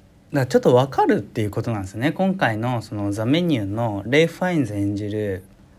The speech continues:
シェフのね、スロービクですよね。その、まあ、えー、客であるね、えー、人々に、まあ、絶望、失望しきってるわけだけど、あの、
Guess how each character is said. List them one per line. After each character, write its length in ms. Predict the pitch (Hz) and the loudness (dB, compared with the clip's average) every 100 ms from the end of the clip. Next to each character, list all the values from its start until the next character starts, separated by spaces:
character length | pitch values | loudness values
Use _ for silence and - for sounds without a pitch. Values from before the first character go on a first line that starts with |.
| - | -14
シ 160 | - 175 | 0 0
ェ 40 | |
フ 160 | 165 113 | 0 -4
の 80 | 95 | -2
ね、 280 | 117 107 - | -4 -4 -8
ス 260 | - 160 | -4 2
ロ 140 | 185 214 | 6 6
ー 60 | |
ビ 120 | 113 98 | 4 -2
ク 140 | 101 | -8
で 100 | 92 | -10
す 120 | - | -14
よ 100 | 95 | -12
ね。 220 | 98 120 120 | -10 -10 -6
そ 100 | 143 | -4
の、 140 | 147 | -2
ま 260 | 180 127 101 | -2 -4 -6
あ、 60 | - - - - | -14 -14 -16 -8
え 560 | 123 120 117 110 104 101 | -2 0 -2 -4 -6 -8
ー、 540 | - - - - - - | -12 -20 -20 -20 -20 -2
客 440 | 143 135 160 165 | 0 2 2 4
で 140 | 160 185 | 4 4
あ 120 | 226 | 2
る 180 | 151 104 | -2 -2
ね、 220 | 117 139 - - - 113 | -6 -8 -12 -20 -14 -8
え 360 | 110 107 98 - | -6 -6 -6 -8
ー、 20 | |
人 220 | - 170 | -2 0
々 280 | 156 101 98 | 2 -2 -6
に、 120 | 101 | -4
ま 220 | 131 107 | -4 -4
あ、 20 | 104 | -6
絶 260 | 113 - 127 | -10 -2 0
望、 320 | 131 127 123 - - - - - | 2 4 2 -2 -16 -16 -16 -10
失 300 | - - 156 | -8 0 6
望 180 | 160 156 | 6 6
し 160 | - | 2
き 120 | - | -2
っ 40 | 202 | -4
て 180 | - 110 | -2 -4
る 140 | - - - - - - - | -4 -12 -12 -10 -12 -16 -4
わ 100 | 123 | -4
け 160 | 117 104 | -2 -6
だ 160 | 95 | -6
け 160 | 95 101 | -8 -6
ど、 280 | 104 98 90 - - - | -4 -6 -8 -14 -20 -8
あ 120 | 113 | -6
の、 240 | 104 101 | -4 -6